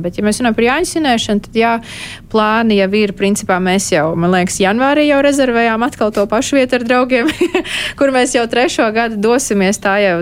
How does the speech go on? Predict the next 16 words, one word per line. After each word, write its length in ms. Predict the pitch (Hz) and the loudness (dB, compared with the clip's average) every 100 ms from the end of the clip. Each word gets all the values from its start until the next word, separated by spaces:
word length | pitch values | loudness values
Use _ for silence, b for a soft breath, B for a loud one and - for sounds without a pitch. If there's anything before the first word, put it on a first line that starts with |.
| 180 | 0
tā 180 | 180 202 | 0 0
jau 80 | 269 | 0
ir 100 | 294 | 0
tā 100 | 294 | -2
tradīcija, 500 | 277 285 262 233 208 175 | 0 2 2 0 -2 0
tā 80 | 165 | 0
vieta 340 | 180 202 269 | 0 0 0
konkrētā, 560 | 254 269 330 262 254 233 | -2 -2 0 -2 0 -2
uz 100 | 240 | 0
kurien 240 | - 269 233 | 0 0 2
mēs 160 | 220 233 | 0 2
dodamies, 520 | 240 247 226 214 - - | 2 2 0 0 -2 0
un, 180 | 185 185 | 2 2
eh, 440 | 185 185 190 B B B B B | 2 2 -2 B B B B B
un, 280 | 185 190 185 | 0 2 2
eh, 380 | 185 180 170 - | 2 2 0 0